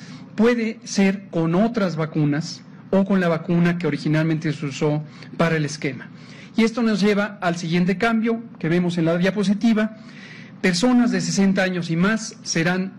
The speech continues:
revacunadas, serán invitadas a ser, eh, vacunadas con una dosis adicional. No es un segundo esquema, es solo una dosis adicional. Lo que utilizaremos será la vacuna AstraZeneca en todos los casos,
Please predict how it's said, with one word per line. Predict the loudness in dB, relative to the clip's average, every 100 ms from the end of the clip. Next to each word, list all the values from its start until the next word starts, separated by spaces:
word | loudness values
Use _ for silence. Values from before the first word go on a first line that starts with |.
| -20 -12
revacunadas, | 0 0 0 0 2 2 0 -2
serán | -4 -2 0
invitadas | 0 -2 0 0 2 -2 -4 -4
a | -2
ser, | 0 0 -2 -10 -18 -20 -8
eh, | -2 0 2
vacunadas | 0 0 2 2 2 -2 -6 -2
con | 4 6
una | 6 4
dosis | 0 0 0 0
adicional. | 0 0 0 -2 -2 -8 -16 -20 0
No | 4 4
es | 2 2
un | 0
segundo | 0 2 2 2
esquema, | 2 0 2 0 -2 -6
es | -4
solo | 0 2 2 0
una | 2 4 4
dosis | 0 -2 -2
adicional. | -2 -2 -2 -2 -2 -8 -16 -18 -18 -2
Lo | 0 2
que | 0
utilizaremos | 0 0 2 2 2 2 2
será | 0 0 -2
la | -2 0
vacuna | 0 2 2 2 -4 -4
AstraZeneca | -2 -2 -2 0 2 2 2 2 -2 -4 -14 -6
en | -2 0 2
todos | 2 2 2
los | 0
casos, | 0 -2 -2 -12 -18